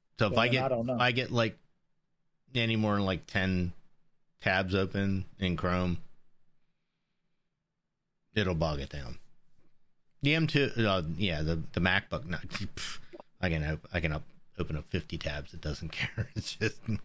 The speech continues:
Speaker 1: happy as I'll get out. I had,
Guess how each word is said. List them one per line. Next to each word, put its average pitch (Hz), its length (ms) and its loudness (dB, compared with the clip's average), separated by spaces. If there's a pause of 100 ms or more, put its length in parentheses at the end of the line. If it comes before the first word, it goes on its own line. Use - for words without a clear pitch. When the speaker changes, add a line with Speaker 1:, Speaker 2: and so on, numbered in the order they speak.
(540)
Speaker 1:
happy 80 300 -2
as 76 100 -4
I'll 76 100 -2
get 80 180 -2
out. 76 180 -4 (1200)
I 98 60 0
had, 92 380 2